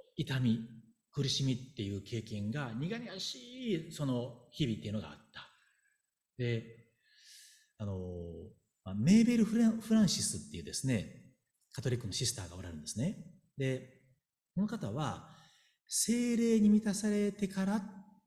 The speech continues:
ていう本を書きました。で、その副題はですね、十字架につけられた生涯の秘訣。ね。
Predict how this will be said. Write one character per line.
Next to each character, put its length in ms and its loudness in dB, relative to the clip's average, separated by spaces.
て 60 0
い 100 2
う 40 -2
本 180 -4
を 40 -14
書 80 -14
き 80 -14
ま 80 -12
し 80 -10
た。 80 -18
で、 480 -4
そ 160 2
の 340 4
副 200 2
題 180 8
は 100 6
で 100 2
す 100 -4
ね、 140 -2
十 400 8
字 160 2
架 120 4
に 160 12
つ 120 0
け 120 0
ら 120 0
れ 100 2
た 160 -2
生 340 0
涯 200 -4
の 100 -8
秘 220 -12
訣。 220 -10
ね。 160 -8